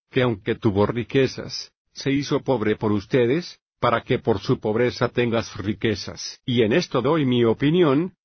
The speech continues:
ya que es para su beneficio, quienes fueron los primeros en comenzar el año anterior, no solo para hacer esto, sino para dejar en claro que sus mentes estaban más que dispuestas a hacerlo. Ahora haz que se complete,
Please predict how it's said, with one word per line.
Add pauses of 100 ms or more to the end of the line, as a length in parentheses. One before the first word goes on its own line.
(140)
ya
que
es
para
su
beneficio, (220)
quienes
fueron
los
primeros
en
comenzar
el
año
anterior, (180)
no
solo
para
hacer
esto, (220)
sino
para
dejar
en
claro
que
sus
mentes
estaban
más
que
dispuestas
a
hacerlo. (400)
Ahora
haz
que
se
complete,